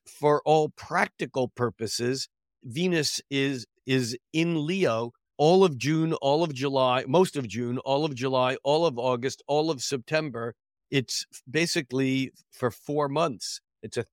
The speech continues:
third of the year. And so anyone who has fire sign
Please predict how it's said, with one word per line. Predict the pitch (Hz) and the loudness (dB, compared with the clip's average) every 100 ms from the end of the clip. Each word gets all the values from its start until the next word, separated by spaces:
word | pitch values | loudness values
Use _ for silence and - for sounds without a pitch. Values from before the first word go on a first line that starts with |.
| _ | _
third | 151 160 147 | -4 -2 -2
of | 120 117 | -4 -4
the | 127 | -4
year. | 120 147 185 151 87 - _ _ _ _ - | -4 -4 -2 -2 -4 -12 _ _ _ _ -2
And | 135 135 135 | 0 0 -2
so | - 143 135 135 - _ _ _ | 0 4 4 2 -4 _ _ _
anyone | 180 226 233 151 139 135 | 4 6 6 4 2 0
who | 123 120 | -2 -2
has | 127 123 - - - _ | 0 -2 -4 -18 -20 _
fire | 143 143 139 | 2 2 2
sign | 117 127 123 120 113 113 | 0 0 0 0 -4 -8